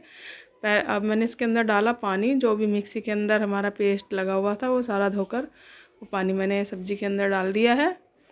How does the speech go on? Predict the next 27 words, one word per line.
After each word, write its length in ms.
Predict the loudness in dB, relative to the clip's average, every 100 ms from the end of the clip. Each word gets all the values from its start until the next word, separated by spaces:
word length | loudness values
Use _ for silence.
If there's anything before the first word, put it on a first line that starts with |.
| _ _ _ _ _ _ _ -6
और 280 | 0 2 0
उसके 240 | 0 2
बाद 160 | 2 4
मैं 120 | 2
थोड़ा 260 | 2 0 2
सा 120 | 0
पानी 380 | 0 2 2 2
और 160 | 2
डालूँगी, 460 | 2 4 4 2 2
आप 300 | 0 -2 -4
अपने 240 | -6 -6
हिसाब 260 | -4 -6 -6
से 320 | 0 2 2 -6 -20 -20 -20 _
रख 260 | -2 -2 -2
सकते 320 | -4 -4 0
हैं 240 | 2 2 2
इसकी 460 | 0 0 2 2
कंसिस्टेंसी। 1000 | -2 -4 -4 -4 -4 -2 -2 0 0 0 -4 -20 -20 -20 -8
गाढ़ा 300 | 0 2 2
खाना 320 | 0 -2 0
है 140 | 0 0
तो 140 | 0
गाढ़ा 260 | 0 0 -2
खा 340 | -2 0 0
रखिए 520 | 0 0 -2 2 2
और 240 | 4 2 2
अगर 340 | 0 -2 -4